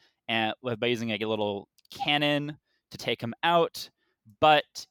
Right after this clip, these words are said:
he realizes that the Gorn, uh, the reason they destroyed the outpost was 'cause they felt threatened by its location in their territory,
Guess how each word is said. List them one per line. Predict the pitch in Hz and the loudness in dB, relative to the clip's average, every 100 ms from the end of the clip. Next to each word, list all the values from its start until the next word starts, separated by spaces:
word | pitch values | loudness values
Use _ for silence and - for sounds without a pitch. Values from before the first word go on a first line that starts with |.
| _ | _
he | - 147 | -12 -6
realizes | 127 156 147 135 123 | -2 2 4 4 2
that | 123 123 113 | -4 -6 -8
the | |
Gorn, | 104 120 135 131 127 123 - _ _ - | -6 -2 2 2 0 -4 -8 _ _ 0
uh, | 107 | 0
the | 104 139 | 2 0
reason | 180 | 0
they | 156 | -2
destroyed | - 202 | 0 2
the | 151 | 2
outpost | 120 - 113 117 - - | 0 0 -2 -2 -8 -10
was | 120 113 110 107 | -2 0 0 -4
'cause | - 123 | -4 -4
they | 104 110 | -2 0
felt | 113 - | 0 -2
threatened | - 127 147 139 139 127 | -2 0 0 -2 -6 -8
by | 113 110 110 | -2 0 2
its | 107 - 117 | 0 -4 -8
location | 107 123 117 120 | -6 -4 -4 -4
in | 107 | -6
their | 101 | -6
territory, | - 120 131 147 147 160 | -4 -4 -2 -2 -2 -4